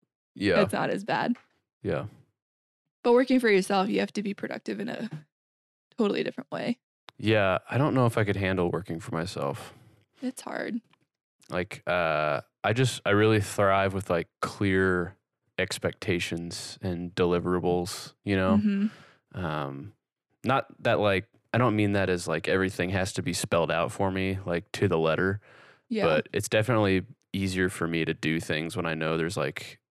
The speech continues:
Speaker 1: a chain of command.
Speaker 2: Yeah.
Speaker 1: Whereas otherwise, like,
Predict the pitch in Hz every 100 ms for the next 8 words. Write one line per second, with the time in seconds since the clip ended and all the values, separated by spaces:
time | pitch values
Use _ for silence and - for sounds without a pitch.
0 | - - - 85 80 73 - 85 80 80
1 | 92 95 - _ _ _ _ _ - 90
2 | 85 78 - - 107 95 82 76 80 -
3 | 92 80 - - -